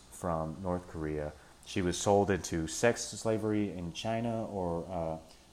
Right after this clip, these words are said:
whatever A-, Asian country she escaped to, and was, went through all these terrible things there. She went through all these terrible things every, everywhere she went. And when you listen to this interview, you're like, you,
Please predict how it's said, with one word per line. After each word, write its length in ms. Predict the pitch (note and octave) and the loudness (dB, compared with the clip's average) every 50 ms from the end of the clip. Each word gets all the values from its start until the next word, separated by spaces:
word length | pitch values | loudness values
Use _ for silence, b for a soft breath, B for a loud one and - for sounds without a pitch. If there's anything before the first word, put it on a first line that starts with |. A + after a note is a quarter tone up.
| B | B
whatever 480 | - G2 G#2 G#2 G2 F#2+ F#2+ F#2+ F#2 - - - - - - - - - - | 0 2 4 4 4 4 4 2 0 -2 -8 -16 -20 -20 -20 -20 -14 -6 -2
A-, 240 | G#2 G#2+ G#2+ G#2 G#2 - | 2 2 4 2 2 4
Asian 280 | - A2+ A2+ G2+ G#2 F#2 | 4 4 6 6 4 2
country 340 | - A2+ G#2+ G2+ - A2 G2 | 2 2 0 2 2 0 0
she 160 | - - F2+ | 2 0 0
escaped 320 | F2 - - D3 C3+ - | 2 6 8 6 8 6
to, 200 | - A#2 A2 G#2 G#2+ B B B B B B B | 4 4 4 2 0 B B B B B B B
and 400 | G2+ F#2+ F#2 F#2 F2+ F2+ F2+ F2 - - | 2 4 6 6 4 2 0 -2 -4 -2
was, 440 | A2+ G2 F2+ E2+ D#2+ - - - - - - - - - - - - - - - - - - | 2 2 2 2 2 -2 -6 -10 -12 -14 -16 -16 -18 -20 -20 -20 -20 -20 -20 -20 -10 -2 0
went 180 | G2 G2 F2 | 2 2 2
through 140 | - F#2+ F2+ | 4 4 6
all 60 | F2 | 6
these 140 | F2+ G2+ - | 6 4 0
terrible 280 | - A2 A2+ A2+ B2+ B2 | 0 2 2 2 2 0
things 220 | - C#3+ C#3+ C3 | -2 -4 -4 -2
there. 240 | D3+ D#3+ C3+ F#2 - B B B B B | -2 -2 -2 -4 -8 B B B B B
She 120 | - G#2 | 0 2
went 180 | G2+ G2+ F#2+ - | 2 2 4 4
through 140 | F#2+ F#2 | 6 8
all 120 | F#2 G#2 A2 | 8 10 10
these 160 | A#2 A#2 A2 | 8 6 4
terrible 280 | - A#2+ A#2 A2 A#2+ A2+ | 6 6 6 6 4 2
things 260 | A#2+ A#2 A#2 A2 G2+ | 0 0 0 2 2
every, 240 | G#2 G#2+ B2+ B2+ - - - | 2 2 2 -2 -2 -2 -2
everywhere 360 | B2 A2+ C#3+ C#3+ C#3 D3 C#3 | 0 0 2 2 4 2 2
she 160 | - - C3+ | 2 0 -2
went. 300 | B2 G#2 G#2 G2 E2+ D2 - B B B B B B - | -2 -2 -2 -2 -4 -4 -8 B B B B B B -2
And 140 | F#2+ G2+ | 0 0
when 80 | G2+ G2 | 2 2
you 100 | F#2+ G#2+ | 2 2
listen 200 | B2+ C3+ - C#3 | 2 2 0 0
to 60 | A#2+ | -2
this 80 | G2+ A#2+ | 0 2
interview, 320 | A#2+ A#2+ A2 G2+ G2+ G2 | 2 2 4 4 4 4
you're 180 | F#2+ F#2 F2+ F2 | 4 4 2 4
like, 220 | E2+ D#2+ D#2+ - - - - | 4 4 2 2 -2 -8 -8
you, 120 | G#2 F#2 | -8 -8